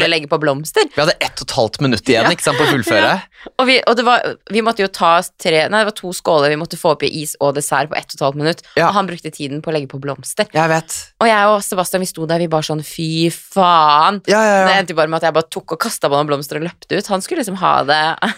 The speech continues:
Speaker 2: <laughs>
Speaker 1: Helt craziness. Altså, Henrik er så nøye, han, at det er helt galskap.
Speaker 2: Åh, jeg lurer på hvordan det er å være i hodet til Henrik noen ganger.
Speaker 1: Ja, ja, ja.
Speaker 2: Nei, det er skikkelig
Speaker 1: Si det.
Speaker 2: morsomt. Det er bare, digger,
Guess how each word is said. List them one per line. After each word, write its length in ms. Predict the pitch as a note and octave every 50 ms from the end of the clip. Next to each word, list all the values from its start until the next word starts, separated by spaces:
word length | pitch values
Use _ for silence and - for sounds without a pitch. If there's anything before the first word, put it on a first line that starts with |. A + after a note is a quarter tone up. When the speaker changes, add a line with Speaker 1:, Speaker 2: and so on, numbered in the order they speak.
| - C4 C4
Speaker 2:
<laughs> 480 | C4 - - - F#3+ - A#3 A#3+ -
Speaker 1:
Helt 260 | F#3 F#3 F#3 E3+ - -
craziness. 920 | - - - C#3+ C#3 C3+ B2 A2+ G#2+ - - A#2 C3+ D3+ - - - -
Altså, 180 | - C#3+ C#3+ E3+
Henrik 380 | D#3+ D#3 C#3+ C3 C#3 - - -
er 160 | - B2+ C3+
så 280 | - - - C3+ B2+ B2+ B2+
nøye, 240 | C3+ C3 A#2+ G#2
han, 240 | G2+ G#2+ A#2+ B2+ C3 B2
at 160 | - - - -
det 160 | C3 A2 A#2+
er 320 | A#2 A#2 A2+ A2+ A#2 A2+ -
helt 440 | - B2 A#2 G2+ G2 G2+ - - -
galskap. 460 | - D#2 C#2 - - - F#2 G#2 - - - - - C#4 B3 G#3+ - _ -
Speaker 2:
Åh, 320 | D#4 D4+ D4+ D4+ D4 D4
jeg 80 | C#4+ C#4+
lurer 140 | D4 C#4+ A#3
på 80 | G3 G3
hvordan 160 | G3+ G3 F#3+
det 100 | F#3 F3
er 140 | E3 D#3+ D#3
å 60 | D3+
være 120 | D#3 D#3+
i 40 | F3
hodet 220 | E3 D#3 C3+ C3 B2+
til 60 | D3+ D#3
Henrik 360 | C#3+ C3 B2 C3+ D3+ D#3 E3
noen 140 | D#3 D3+ D3 C#3+
ganger. 240 | - - G3 - - - _ _
Speaker 1:
Ja, 140 | - C3 C#3+ D3 C3+ G#2+ E2+ B2
ja, 140 | C#3 D3 C#3 A#2 E2+
ja. 160 | B2+ C#3+ D#3 D#3 - _ _ _ _ _ _ _ _ _ _ _ _ _ - - -
Speaker 2:
Nei, 100 | - F#3 F3
det 60 | F#3+
er 60 | A3
skikkelig 120 | - - -
Speaker 1:
Si 140 | - E3 D#3+
det. 140 | C3+ C3 D3+
Speaker 2:
morsomt. 460 | E3 - - - C#3+ D#3 G3 - - -
Det 80 | G#3+ G3+ G3
er 60 | G3 F#3
bare, 220 | G3 F#3 F3+ F3 F3 E3+ E3+ E3 E3 E3 E3 E3 E3 D#3+ D#3 D#3+ E3+
digger, 440 | G3 F3+ D3+ D#3 D3 C#3+ D3+ D3+